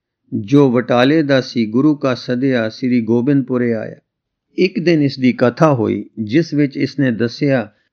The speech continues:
ਕਿ ਮਰਿਆ ਪ੍ਰਾਣੀ ਇੱਕ ਬਰਸ ਮਗਰੋਂ ਜੰਮਪੁਰੀ ਵਿੱਚ ਪਹੁੰਚਦਾ ਹੈ। ਇਸ ਪਰ ਇੱਕ ਸਿੱਖ ਸੁੰਦਰ ਨਾਮ ਨੇ ਕਿਹਾ, "ਇਹ ਕਿਆ ਬਾਤ ਹੈ? ਗੁਰੂ ਕਿਰਪਾ ਨਾਲ ਮੈਂ ਇਤਨਾ ਪੈਂਡਾ ਚਾਰ ਪੈਰ ਵਿੱਚ ਲੰਘਾ ਜਾਵਾਂ।"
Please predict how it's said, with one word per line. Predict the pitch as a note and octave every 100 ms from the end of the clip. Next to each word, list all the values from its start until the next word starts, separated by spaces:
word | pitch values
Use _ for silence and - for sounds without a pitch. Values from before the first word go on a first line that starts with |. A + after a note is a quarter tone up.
| _ -
ਕਿ | C3+
ਮਰਿਆ | B2+ C3+ D#3+ E3+ D#3
ਪ੍ਰਾਣੀ | D3 B2+ C3 C#3 A#2+ G2+ _ _ -
ਇੱਕ | G#3+ -
ਬਰਸ | C3 C#3 C3+ C3+
ਮਗਰੋਂ | B2 A#2+ C3+ A#2+ G2+ _ _ -
ਜੰਮਪੁਰੀ | G#2+ C3 B2+ B2+ B2+ C#3
ਵਿੱਚ | C3 A#2
ਪਹੁੰਚਦਾ | B2 A2+ A2 A#2+ C3+
ਹੈ। | - - _ _ _ _ _ _ _ -
ਇਸ | F#3 -
ਪਰ | - E3
ਇੱਕ | D3+ -
ਸਿੱਖ | - D#3+
ਸੁੰਦਰ | - D#3 D#3 E3 D#3
ਨਾਮ | C3+ C3 C3
ਨੇ | B2 A2+
ਕਿਹਾ, | A#2+ A#2 G#2+ - _ _ _ _
"ਇਹ | A#3+ C4+
ਕਿਆ | - F#3 E3
ਬਾਤ | C3 C#3 C#3 - A#2+
ਹੈ? | A2+ _ _ _ _ _ _ A#2+
ਗੁਰੂ | A2 F#3+ G3+
ਕਿਰਪਾ | E3 E3+ D#3+ F3 E3
ਨਾਲ | D#3 D3+
ਮੈਂ | C3+ C#3
ਇਤਨਾ | - - F3 E3+ D3
ਪੈਂਡਾ | D3 C#3 C#3 B2+
ਚਾਰ | A#2+ C3+ B2+ C#3
ਪੈਰ | C3+ C3+ C#3
ਵਿੱਚ | D3 D3
ਲੰਘਾ | C3+ C3 A#2+ A#2+
ਜਾਵਾਂ।" | B2 A#2